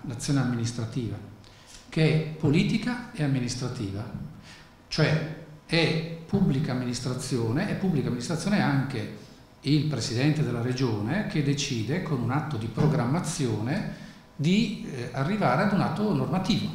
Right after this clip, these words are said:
nella quale stabilisce alcune priorità in materia di sanità,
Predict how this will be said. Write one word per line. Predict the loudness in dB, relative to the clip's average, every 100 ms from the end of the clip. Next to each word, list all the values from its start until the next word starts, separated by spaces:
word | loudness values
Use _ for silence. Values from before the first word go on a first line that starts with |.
| -4
nella | -2 0
quale | 2 2 2
stabilisce | 2 4 6 4 4 2 2 0 0
alcune | -2 0 2 4
priorità | 4 4 4 4 2 4
in | 2
materia | 0 -2 -2 0 0
di | 0 0
sanità, | 0 -4 -4 -2 -2 -4